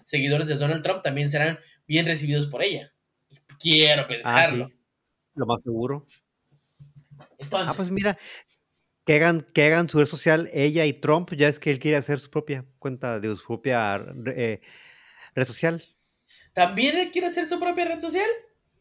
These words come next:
Speaker 2: Sí, y, y, se llama Fake News, ¿no? <laughs>
Speaker 1: <laughs> Digo,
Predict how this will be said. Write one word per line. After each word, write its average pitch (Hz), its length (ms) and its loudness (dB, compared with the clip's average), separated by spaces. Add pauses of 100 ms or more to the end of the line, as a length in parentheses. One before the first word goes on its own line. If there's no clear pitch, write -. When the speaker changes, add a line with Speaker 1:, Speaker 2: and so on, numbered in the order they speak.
(720)
Speaker 2:
Sí, 147 380 -2
y, 120 300 -4 (420)
y, 110 40 -6
se 143 120 2
llama 156 320 6
Fake 160 280 4
News, 151 220 4
¿no? 143 180 2
<laughs> - 500 -12
Speaker 1:
<laughs> - 640 -2
Digo, 277 380 8